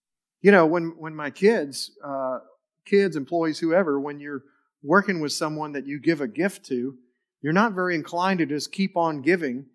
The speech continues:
necessarily when they don't appreciate it. As a matter of fact, they don't even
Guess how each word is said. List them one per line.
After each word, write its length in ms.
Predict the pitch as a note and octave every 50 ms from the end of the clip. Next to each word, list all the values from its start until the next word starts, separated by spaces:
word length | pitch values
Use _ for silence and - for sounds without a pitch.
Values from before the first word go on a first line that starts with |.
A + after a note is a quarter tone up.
| _ _ _ _ _ _
necessarily 800 | C3+ D#3 E3 D3 - C#3 - - F3 F3+ G3 F#3+ E3 D3 C#3+ C#3
when 400 | C3 C#3+ D3+ D3 C#3+ C#3+ C#3+ A2 _ _ _ _ _ _ _ _ _ A2
they 200 | A2 D3+ E3 E3+
don't 220 | F3+ F3+ F3 E3+
appreciate 640 | D#3+ - F#3 G#3+ C4+ B3+ - - G#3 F#3 D#3 C3+ G#2+
it. 140 | F#2+ F2 _ _ _ _ _ _ _ _ _ _ _ C#3
As 120 | C#3+ C#3+
a 40 | D#3+
matter 180 | E3+ F3+ F3+ F3
of 80 | D#3+
fact, 240 | D#3+ F3+ F3 E3 D3+
they 120 | E3+ E3
don't 200 | E3+ F3 F3 E3+
even 380 | F3 F3 D#3+ E3 D3+ C#3+ C3